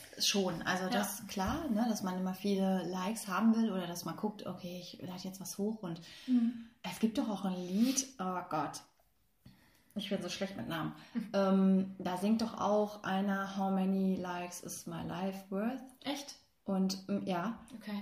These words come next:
Speaker 1: Äh, ich müsste das nochmal nachgucken,
Speaker 2: Mhm.
Speaker 1: von wem das ist. Äh, läuft aber auch im Radio ganz normal. Also ist jetzt kein, was weiß ich was,
Speaker 2: Ja,
Speaker 1: ne?
Speaker 2: ja.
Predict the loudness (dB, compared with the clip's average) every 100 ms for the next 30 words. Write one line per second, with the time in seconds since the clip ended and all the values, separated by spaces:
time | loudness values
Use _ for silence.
0 | -4 2 4 4 2 -2 -2 -4 -4 -4
1 | -2 -2 -2 6 10 10 10 2 -2 -4
2 | -2 0 0 -4 -6 -4 -2 0 0 -2
3 | -4 -6 -6 -6 -4 -4 -4 -10 _ _
4 | -20 -12 -8 -6 -6 -6 -6 -6 -6 -6
5 | -6 -4 -2 -2 -2 -4 -4 -6 -6 -8
6 | -8 -10 -10 -10 -6 -2 -2 -2 -4 0
7 | 0